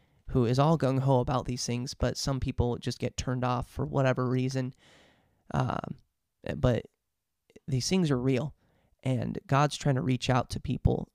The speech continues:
who are, are just looking for what's real. And, you know, I hope that blesses you. Um, you guys have a great week, and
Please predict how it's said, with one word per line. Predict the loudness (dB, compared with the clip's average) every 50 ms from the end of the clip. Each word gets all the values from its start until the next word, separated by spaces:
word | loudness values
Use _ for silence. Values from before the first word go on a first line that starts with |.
| -8 -2
who | 0 2 2 2 0 -2 -6 -12 _ _ _ _ _ _ _ _ _ -2 0 2
are, | 0 -2 0 0
are | -2 0
just | 0 0 0 2 0
looking | 0 0 0 -2 0
for | 2 2 2
what's | 2 2 0 0 -2 -6
real. | -6 -4 -4 -4 -4 -6 -8 -10 _ _ _ _ _ _ _ _ _ _ _ _ 2
And, | 4 4 4 4 2 0 -2 -6 -8 -12 -16 -20 _ -18 _
you | -8 -6
know, | -4 -4 -6 -8 -12 _ _ _ _
I | -2
hope | -2 0 -2
that | -4 0
blesses | 4 6 6 6 4 0 0 2
you. | 2 0 0 -2 _ -18 -20 _ _ _ _ _ _ 0
Um, | 2 4 6 6 6 4 0 -2 -6 -10 -14 _ -20 _ _ -20 _ _ _ _ _ _ _ _ _ _ _ _ _ _ _
you | 2 4
guys | 6 6 6
have | 6 4 4
a | 4
great | 4 2 6 6
week, | 6 6 6 2 -6 -10 -10 _ _ _ _ _
and | 4 6 6 6 4